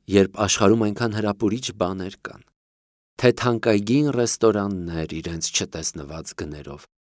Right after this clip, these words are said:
թե դիմակահանդեսներ, թե զբոսանքներ, թե պարեր գնչուհիների հետ։ Չէ՞ որ դժվար է դիմանալ, եթե բոլորն ամեն կողմից նույն բանն են անում,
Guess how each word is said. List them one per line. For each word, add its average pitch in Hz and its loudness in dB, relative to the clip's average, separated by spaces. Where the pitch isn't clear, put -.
թե 190 8
դիմակահանդեսներ, 110 0
թե 131 6
զբոսանքներ, 95 0
թե - -4
պարեր 98 0
գնչուհիների 80 -10
հետ։ - -20
Չէ՞ 107 6
որ 110 4
դժվար 101 2
է 90 -2
դիմանալ, 90 -2
եթե 110 8
բոլորն 113 8
ամեն 113 -2
կողմից 107 2
նույն 113 2
բանն 104 -2
են 90 -4
անում, 80 -10